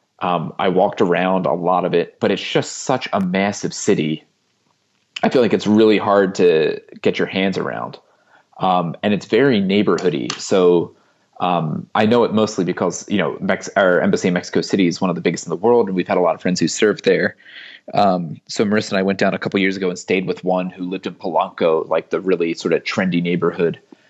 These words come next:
Um, and it's just awesome. Like, there's fantastic little food vendors around. Um, everything from tacos on the street to really high-end Mexican restaurants. There's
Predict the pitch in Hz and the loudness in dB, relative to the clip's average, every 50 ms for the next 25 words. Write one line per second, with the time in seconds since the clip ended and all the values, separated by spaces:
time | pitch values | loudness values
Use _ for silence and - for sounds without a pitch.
0 | _ _ _ _ _ _ - 98 98 95 92 87 80 - - 143 170 - - 165 | _ _ _ _ _ _ -2 0 0 0 0 -2 -2 -4 -2 -2 0 0 0 -2
1 | - - - _ - 117 147 214 - - - 82 80 85 - - 98 87 82 - | -2 -4 -8 _ -2 0 0 0 0 -2 -6 -8 -8 -10 -6 -4 -4 -4 -4 -4
2 | - _ _ _ _ _ _ - - - - 107 90 - - 143 143 147 147 - | -10 _ _ _ _ _ _ -20 -10 -4 -4 -4 -2 -2 0 0 0 0 0 0
3 | 143 123 - - - 92 - - - 110 104 101 95 92 - - 135 123 113 117 | -2 -2 -2 -2 -8 -8 -8 -4 2 4 4 4 4 4 4 4 4 4 4 2
4 | 113 110 110 107 95 113 95 90 98 98 98 98 98 98 95 92 - _ _ _ | 4 4 4 4 4 2 2 2 2 2 2 2 2 2 0 -2 -6 _ _ _
5 | _ _ _ _ _ - - 90 92 90 87 82 - _ - 113 120 135 120 - | _ _ _ _ _ -4 0 2 2 2 0 -2 -6 _ 0 2 2 2 2 2
6 | 123 107 - 98 90 - 123 110 101 - 107 92 107 98 98 95 90 85 - - | 0 0 -2 -2 -2 0 0 0 2 2 0 0 0 0 0 0 -2 -2 -4 -4
7 | - 113 107 104 104 - 92 87 90 98 98 98 92 82 - 95 92 95 92 90 | -2 0 0 0 0 -2 -4 -2 0 2 2 2 2 0 0 -2 0 0 0 -2
8 | 85 - 87 85 - - 95 - 90 85 85 85 - - - 90 90 87 82 - | -2 -2 -4 -6 -6 -6 -6 -4 -2 0 0 0 -2 -2 -2 -2 -2 -2 -2 -6
9 | - - - - _ _ _ _ - 104 104 92 87 | -8 -12 -12 -14 _ _ _ _ -2 0 0 2 0